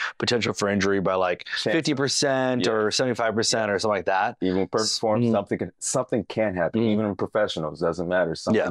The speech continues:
Speaker 2: can happen, right?
Speaker 1: Mm.
Speaker 2: So it's, uh,
Speaker 1: And you can put it overhead, you know, ten times, or you can put it overhead one time. Like, it doesn't, like,
Speaker 2: Yeah.
Speaker 1: it's the, the chances of injury is
Speaker 2: Chances
Speaker 1: still
Speaker 2: still
Speaker 1: pretty
Speaker 2: go up.
Speaker 1: increased.
Speaker 2: Yeah, the more often
Speaker 1: Mm.
Speaker 2: you do it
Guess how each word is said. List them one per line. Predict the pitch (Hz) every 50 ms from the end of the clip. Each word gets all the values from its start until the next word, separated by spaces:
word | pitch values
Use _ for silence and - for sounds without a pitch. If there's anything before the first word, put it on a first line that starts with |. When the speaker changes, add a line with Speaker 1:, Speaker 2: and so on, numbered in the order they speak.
| -
Speaker 2:
can | - - - 87 87 85
happen, | 82 82 85 85 82 - - - - _
right? | - - 104 104
Speaker 1:
Mm. | 101 92 92 95 92 - - - _
Speaker 2:
So | - - 104 107 107 117 123 135 135 -
it's, | 143 - -
uh, | - - -
Speaker 1:
And | - 110 107 107
you | 104 90
can | 104 104 95
put | 85 110 104 104
it | 104 101
overhead, | 104 101 98 101 104 117 117 110 98 92 -
you | 113 117 104
know, | 101 98
ten | - - 147 151 143
times, | 143 147 147 139 127 117
or | 104
you | 104 101
can | 90 113
put | 107 107
it | 110
overhead | 110 110 113 117 107
one | 98 98 98 90
time. | 85 85 80 82 85
Like, | 85 87 82
it | 87 85
doesn't, | 90 87 85 82 - _ - - - - -
like, | 107 87 92
Speaker 2:
Yeah. | 90 95
Speaker 1:
it's | 90 - -
the, | 95 101 104 98 92
the | 87 85 95 95
chances | 82 - 113 107 104 101 101
of | 98 87
injury | 98 98 95 95 92 92
is | 98
Speaker 2:
Chances | 98 98
Speaker 1:
still | - 107 98 101 98 98 95
Speaker 2:
still | 92 98 92
Speaker 1:
pretty | 92 90
Speaker 2:
go | 90 87 82 80
up. | 80 78
Speaker 1:
increased. | 78 90 87 82
Speaker 2:
Yeah, |
the | 82 82
more | 85 95 104 98
often | 98 101 101 95
Speaker 1:
Mm. | 101 101
Speaker 2:
you | 101 95
do | 90 95 95 98
it | 98 95 90